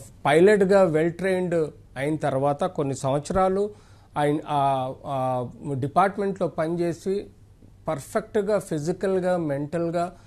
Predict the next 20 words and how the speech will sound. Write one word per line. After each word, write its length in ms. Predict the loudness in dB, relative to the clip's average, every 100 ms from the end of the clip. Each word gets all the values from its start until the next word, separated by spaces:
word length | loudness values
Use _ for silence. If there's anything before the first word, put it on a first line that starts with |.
| -20 -20 -18 -4
సైకలాజికల్‌గా 840 | -2 0 2 2 0 0 0 2 0
అంతా 440 | -2 -2 -2 -4 -8 -20 -20 -20 -20
సెట్ 420 | -16 -8 -6 -4 0
రైట్, 320 | 2 2 -2 -6
అంటే 200 | -4 -2
వాళ్ళు, 460 | 0 0 0 -2 -4 -12 -20 -20 -8
ఆ, 100 | -6
ఫిట్‌గా 500 | -4 -2 0 4 4
ఉన్నారని 720 | 6 4 4 4 4 2 -2
తేల్చిన 500 | -2 0 0 0 -4
తర్వాత 340 | -2 -2 -2 -2
వాళ్ళకు 300 | -4 -4 -10
స్పెషలైజ్డ్ 800 | -4 -4 2 8 8 6 2
ట్రైనింగ్ 460 | 0 0 0 0 0
ఇవ్వడం 360 | -2 -2 -2 -2
జరుగుతుంది. 600 | -4 -6 -8 -10 -10 -12 -18 -20 -6
ఆ 120 | 0 2
ఇచ్చిన 380 | 2 0 2
పది 300 | 2 2 2
మందిలో 760 | 2 2 2 2 2 2 0